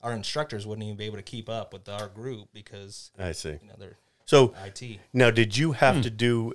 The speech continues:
Speaker 2: a, when you g-, first got there, did you have to work at the chow hall?
Speaker 1: I did not.
Speaker 2: You know, 'cause, 'cause I heard w-, when I was there, they had to do, um, time in the chow hall.
Speaker 1: On
Speaker 2: When
Speaker 1: the
Speaker 2: they fir-
Speaker 1: ship.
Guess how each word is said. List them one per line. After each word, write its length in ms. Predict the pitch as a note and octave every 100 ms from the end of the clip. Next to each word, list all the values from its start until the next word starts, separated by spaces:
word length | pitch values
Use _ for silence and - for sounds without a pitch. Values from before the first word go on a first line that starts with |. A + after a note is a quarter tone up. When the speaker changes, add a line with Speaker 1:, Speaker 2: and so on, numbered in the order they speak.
| -
Speaker 2:
a, 200 | G2 F2+ - _
when 120 | G#2
you 60 | F#2+
g-, 120 | F#2+ -
first 240 | A2+ F#2+
got 240 | F#2+ F2+
there, 100 | F2
did 160 | D#2+ F2
you 80 | F#2
have 140 | F#2+
to 80 | F#2
work 220 | F#2+ F2+
at 60 | F2+
the 60 | -
chow 200 | F#2+ F2+
hall? 240 | F#2 F#2 _ _ -
Speaker 1:
I 60 | A2+
did 160 | G#2+
not. 340 | G2+ F#2 F2+ -
Speaker 2:
You 160 | A2+ G#2
know, 60 | G#2
'cause, 240 | - G#2 - G#2
'cause 180 | - G#2
I 140 | G#2+ A2
heard 300 | A2+ G#2 F#2+
w-, 340 | G2 - G2+ -
when 120 | G2+
I 80 | A2+
was 200 | G2 F2
there, 240 | F2 E2+ _ _ _ _ -
they 100 | F#2
had 260 | G2 F2 -
to 80 |
do, 380 | E2+ F2+ E2+ D#2+ -
um, 380 | F2 D2+ D2 C#2+ -
time 320 | G#2 F2+ F2 -
in 100 | F#2+
the 80 |
chow 280 | D#2+ G2 F#2
hall. 260 | F2 D#2 - _ _ _ _ _ _
Speaker 1:
On 100 | C#3+
Speaker 2:
When 80 | D3
Speaker 1:
the 60 |
Speaker 2:
they 60 | B2
fir- 140 | -
Speaker 1:
ship. 360 | A2+ E3 A#2+ -